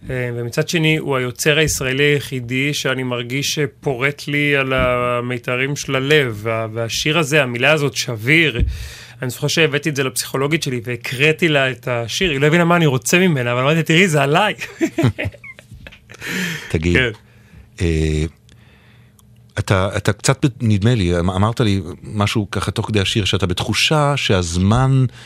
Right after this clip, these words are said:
Speaker 2: שם בשפיץ הוא קצוב.
Speaker 1: כן.
Speaker 2: נכון? זה נכון?
Speaker 1: כן.
Speaker 2: זאת אומרת, קצת, קצת מזכיר את מה שאמרת על החבר אולי. זאת אומרת, שתכף הוא יגלה את הבלוף, שתכף, שתכף זה ייגמר.
Speaker 1: אני כל הזמן בהתנהלות של "זה חייב להיגמר אוטוטו".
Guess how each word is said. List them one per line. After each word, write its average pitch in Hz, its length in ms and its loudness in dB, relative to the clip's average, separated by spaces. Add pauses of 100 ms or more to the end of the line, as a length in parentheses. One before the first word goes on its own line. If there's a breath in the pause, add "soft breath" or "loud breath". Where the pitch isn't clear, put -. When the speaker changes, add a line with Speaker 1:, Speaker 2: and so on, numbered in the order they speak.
(120 loud breath)
Speaker 2:
שם 127 240 2
בשפיץ 131 560 2
הוא 101 80 -2
קצוב. - 460 0 (500)
Speaker 1:
כן. 156 100 2
Speaker 2:
נכון? 139 220 2
זה 107 80 0
נכון? 175 320 2 (200)
Speaker 1:
כן. 139 220 0 (260)
Speaker 2:
זאת - 220 -8
אומרת, 104 420 2 (220)
קצת, - 240 -2 (260)
קצת - 220 -4
מזכיר 107 280 2
את 98 80 -2
מה 98 60 2
שאמרת 104 320 2
על 107 100 4
החבר 123 340 0
אולי. 80 300 0 (320 loud breath)
זאת 95 160 -4
אומרת, 90 360 -2 (360 loud breath)
שתכף 101 320 0
הוא 107 60 4
יגלה 92 160 2
את 92 100 0
הבלוף, 90 300 2
שתכף, - 520 -2
שתכף 160 280 0
זה 143 120 2
ייגמר. 80 480 -2 (380)
Speaker 1:
אני 175 180 2
כל 220 160 6
הזמן 151 440 4 (140)
בהתנהלות 135 840 -2
של 123 520 -6
"זה 117 160 -8
חייב 139 300 2
להיגמר 123 320 -2
אוטוטו". - 460 -8